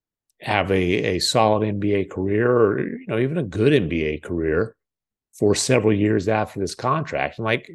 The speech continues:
listen, could he become a guy who's, uh, you know,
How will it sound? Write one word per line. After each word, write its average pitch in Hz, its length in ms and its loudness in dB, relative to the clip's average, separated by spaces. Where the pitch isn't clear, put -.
listen, 170 420 -2
could 95 180 0
he 151 220 2
become 139 400 0
a 143 60 0
guy 123 320 4
who's, 107 320 -2
uh, - 140 -12
you - 140 -10
know, - 500 -8